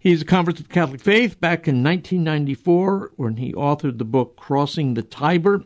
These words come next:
He's written widely since. He's also been a host and producer of the, uh, award-winning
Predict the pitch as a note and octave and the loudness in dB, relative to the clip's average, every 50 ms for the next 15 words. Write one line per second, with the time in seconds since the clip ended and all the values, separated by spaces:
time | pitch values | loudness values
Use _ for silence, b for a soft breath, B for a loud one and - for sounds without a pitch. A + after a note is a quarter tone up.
0 | - - C3+ C#3 B2+ A#2+ B2 C3 C#3+ - C#3+ C3 C3 C3 A#2 A2 - A2 A#2 B2+ | -8 -10 -8 -8 -6 -6 -2 -2 -2 0 0 -2 -2 -2 -4 -8 -8 -6 -4 0
1 | C#3+ D3 C3+ C3 A#2 A2+ A2 - - - - F3+ F#3+ F#3+ G3 F#3+ - - - B | 0 0 0 -2 -4 -6 -6 -8 -12 -8 -2 0 2 2 2 0 -2 -8 -18 B
2 | B B B B B B C3+ A#2+ C#3+ C#3+ D3+ C#3+ - D3 B2 B2+ B2 B2 A#2+ C3+ | B B B B B B 0 2 2 2 2 2 0 -2 0 0 0 2 2 2
3 | C#3 C3+ - C#3 C3 - A#2+ C#3 C#3+ C3+ - - B2+ B2+ B2+ A#2+ A#2 B2 A#2+ A#2+ | 0 0 0 -4 -8 -6 0 0 0 0 0 -2 -4 -2 -2 -2 0 0 0 0
4 | A#2 A#2 A#2+ A#2+ A#2 A#2 B B B B B B B B - C3 B2 C#3 D#3+ D#3+ | 0 -2 -2 -2 -4 -6 B B B B B B B B -2 2 4 4 4 4
5 | C#3+ D3+ C#3 B2+ B2 A#2+ A#2 A#2+ A2+ - | 4 2 0 0 0 -2 -2 -4 -6 -12